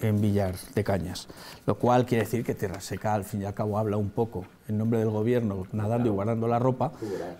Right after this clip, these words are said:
pero, mm, realmente las cosas son como son. Yo puedo aportar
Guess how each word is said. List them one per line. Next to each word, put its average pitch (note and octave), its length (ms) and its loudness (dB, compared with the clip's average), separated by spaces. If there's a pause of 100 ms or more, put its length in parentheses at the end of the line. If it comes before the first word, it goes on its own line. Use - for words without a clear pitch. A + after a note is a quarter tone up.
(220)
pero, B2 440 6
mm, A2 240 4
realmente A2+ 880 6
las F#2+ 180 0
cosas A2 260 -2
son A#2 200 -2
como A#2+ 200 2
son. A2 220 -4 (380)
Yo C#3 160 6
puedo F#3 180 8
aportar D3+ 520 2